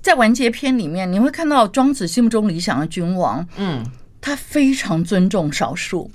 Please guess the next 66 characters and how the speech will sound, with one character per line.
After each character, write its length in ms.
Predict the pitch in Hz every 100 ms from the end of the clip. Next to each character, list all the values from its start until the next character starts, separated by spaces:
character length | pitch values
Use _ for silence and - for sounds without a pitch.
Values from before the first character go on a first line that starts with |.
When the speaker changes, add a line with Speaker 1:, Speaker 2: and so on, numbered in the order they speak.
| - -
Speaker 2:
对。 300 | 143 120 107 - - -
Speaker 1:
那 140 | 453 - - -
我 100 | 262
们 100 | -
回 360 | - 254 277
到 160 | 330 494
我 120 | 214
们 140 | 196
刚 120 | 285 311
刚 100 | 330
讲 200 | 180 156
的， 120 | 180
其 120 | 339
实 80 | -
整 240 | - 196 202
部 180 | 415 302
庄 300 | 247 247 262
子 180 | 190
从 220 | 160 185 208
头 180 | 180
到 200 | 175 202
尾， 160 | 151 156
逍 180 | 175 247
遥 80 | 202
游 180 | 180 170
到 160 | 202 180
英 140 | 180
帝 120 | 175
王， 240 | 147 110 - - - -
Speaker 2:
嗯。 300 | 160 131 208
Speaker 1:
谈 220 | 254 294
的 120 | 370
就 140 | 370
是 100 | 359
我 100 | 233
们 140 | 160 185
生 240 | - 262
命 140 | 254 220
要 120 | 208
回 160 | 180
到 140 | 156 185
根 300 | 175 151 160
本。 200 | - - - - - -
Speaker 2:
嗯。 200 | 139 107 - - - -
Speaker 1:
那 140 | 427 -
一 100 | 269 - -
旦 140 | 427
你 160 | 220 170
能 120 | 170
回 160 | 240 180
到 160 | 254
根 240 | - 208 220
本， 240 | 156 - - - - - -
其 120 | 359
实 40 |
当 240 | 359 427 -
君 160 | 427
王 180 | 311 220
的 120 | 220
人， 180 | 214 220
你 60 | 226
会 160 | 320
想， 260 | 269 196 139 - -
老 140 | 208 254
百 180 | 202
姓 320 | - - 170